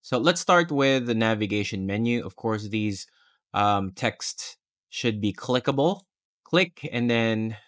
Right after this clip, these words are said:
the settings will appear here on the right side. So let's try fixing the rooms. So just click here. So you can change the, uh, text or the title, and you can change the action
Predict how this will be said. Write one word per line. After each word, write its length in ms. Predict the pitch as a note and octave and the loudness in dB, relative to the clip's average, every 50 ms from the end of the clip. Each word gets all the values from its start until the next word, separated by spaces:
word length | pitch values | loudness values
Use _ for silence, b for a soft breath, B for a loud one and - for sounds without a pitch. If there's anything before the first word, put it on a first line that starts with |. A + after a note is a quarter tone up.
| B | B
the 160 | - G2 G#2+ G#2 | -10 -6 -6 -4
settings 460 | - - A#2 A2 A2 G#2+ G#2 - - | 0 0 0 2 0 -2 -4 -6 -8
will 180 | G#2+ F#2+ - | -8 -6 -6
appear 440 | D#2+ G2 - - - C#3 C#3 C#3 C3+ | -8 -10 -10 -8 -4 0 0 0 0
here 360 | A#2 A2 C#3 C3+ C3+ C3 - - | -2 -4 -2 -2 -2 -2 -2 -4
on 260 | - G2+ G#2 G#2 G2 | -4 -4 -4 -4 -4
the 80 | F#2+ F#2+ | -4 -6
right 220 | G2+ G2 G2 G2 | -6 -8 -8 -8
side. 440 | - - - C3+ C#3 C#3 C3+ B2+ - b b b b b b b b | -6 -2 0 2 2 2 0 -4 -8 b b b b b b b b
So 200 | - - B2 A#2+ | -4 0 0 2
let's 520 | A#2+ B2 B2 A#2+ G#2 - - - - - | 2 4 2 2 0 -2 -6 -8 -8 -8
try 880 | - - - - C3+ B2 A#2+ A#2+ A#2 A#2 A#2 A2+ A2+ A2 A2 G#2+ G#2 G2+ - | -8 -8 -4 0 2 2 4 4 4 4 4 4 4 2 2 0 -4 -6 -4
fixing 480 | - A#2+ A2 - - - A#2 A2 G#2+ | -2 -2 -2 -2 -2 -4 -2 -2 -2
the 120 | G2+ G2+ G2 | -2 -2 -2
rooms. 720 | F#2+ G2 G2+ G2+ F#2 - - - E2+ - - - - - _ _ _ _ _ _ _ - | -2 -2 -2 -2 -4 -6 -10 -18 -18 -18 -18 -18 -20 -20 _ _ _ _ _ _ _ -12
So 80 | G2 G2 | -10 -10
just 180 | F2+ - - | -10 -10 -10
click 240 | - B2 A#2 A2 - | -6 -4 -4 -4 -6
here. 420 | - - C#3+ E3 F3+ F#3+ G3 - _ _ _ _ _ _ _ _ _ _ _ _ _ _ _ _ _ _ _ _ _ _ _ _ _ _ _ _ _ _ _ _ _ _ _ _ _ _ _ | -8 -2 -2 0 0 -2 -4 -10 _ _ _ _ _ _ _ _ _ _ _ _ _ _ _ _ _ _ _ _ _ _ _ _ _ _ _ _ _ _ _ _ _ _ _ _ _ _ _
So 100 | - - | -6 -4
you 100 | G2 G#2 | -4 -2
can 160 | G#2 A#2+ A2 | 0 -2 -2
change 360 | G#2 - A#2 A2 G#2+ G#2 - - | -2 0 -2 -2 -2 -4 -6 -4
the, 420 | A2+ G#2+ G#2 G2+ G2 F#2+ F#2 E2+ - - | 0 0 2 2 0 -2 -4 -8 -14 -10
uh, 200 | - G2+ G2 F#2 | -6 -4 -4 -4
text 360 | F2 - D3 C#3+ C#3+ - - - | -2 2 2 2 2 2 -2 -4
or 220 | G2 G2 F#2 F2+ F2+ _ _ - | -4 -4 -4 -6 -8 _ _ -20
the 240 | - G#2 G2+ G2+ G2+ | -16 -8 -4 -4 -2
title, 440 | G2 - C#3 C#3 C#3+ C#3+ C#3+ C#3 - - | 0 2 2 2 4 4 2 0 0 0
and 220 | A2+ A#2+ A#2 A2+ | 0 0 0 0
you 60 | A2 | -2
can 140 | G2+ A2 G#2 | -2 -4 -6
change 300 | G#2+ - A2 G#2 - - | -4 -4 -4 -6 -6 -8
the 180 | - - - - | -10 -10 -6 -2
action 520 | - G#2+ G#2 - - - A#2 G2+ F#2+ F#2+ | 0 -2 -2 -2 -4 -4 -4 -4 -6 -8